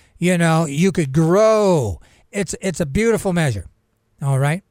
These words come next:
S F six hundred, I think it's called. And it made it through the House.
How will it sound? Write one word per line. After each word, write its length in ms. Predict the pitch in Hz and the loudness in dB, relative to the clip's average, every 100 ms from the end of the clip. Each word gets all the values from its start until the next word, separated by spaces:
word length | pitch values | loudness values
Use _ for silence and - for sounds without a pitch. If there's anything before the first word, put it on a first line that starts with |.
| _ _ _ _ | _ _ _ _
S 200 | 185 - | -6 -2
F 120 | 202 | -2
six 320 | - - 202 - | -2 -4 -6 -2
hundred, 300 | 196 175 147 | -2 0 0
I 80 | |
think 200 | 131 143 | -2 -4
it's 100 | - | -6
called. 280 | - 120 95 - _ _ _ - - _ _ _ _ _ | -6 -6 -6 -12 _ _ _ -20 -20 _ _ _ _ _
And 140 | 190 | -4
it 40 | 196 | -2
made 200 | 196 196 | 0 0
it 80 | 190 | -2
through 140 | 214 | -2
the 80 | 208 | 0
House. 400 | 254 147 - | -2 -4 -10